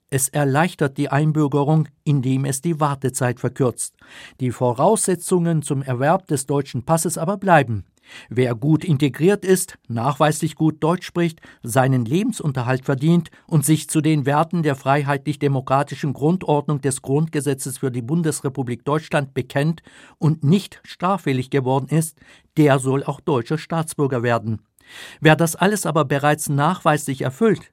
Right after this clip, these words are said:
braucht nicht mehr wie bisher acht Jahre zu warten, sondern kann auch nach fünf Jahren eingebürgert werden. Bei herausragenden Integrationsleistungen sogar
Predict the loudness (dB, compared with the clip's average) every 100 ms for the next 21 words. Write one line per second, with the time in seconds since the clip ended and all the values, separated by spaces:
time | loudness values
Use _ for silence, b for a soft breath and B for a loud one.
0 | _ 0 0 2 -2 0 -2 0 0 -2
1 | -4 -4 -2 0 -2 -2 -6 -6 -4 0
2 | 0 -2 -6 -4 -4 -2 -2 -2 B B
3 | 2 2 4 0 -2 -2 -2 -2 -2 -2
4 | -4 -6 _ -2 0 0 0 2 0 0
5 | 0 0 0 0 0 -2 -2 -4 -2 -6
6 | -6 _ B B B -2 0 -2 -2 -4
7 | 0 0 0 2 2 4 2 2 2 0
8 | 0 -2 -2 -2 -2 0 0 0 0 0
9 | 0 4 4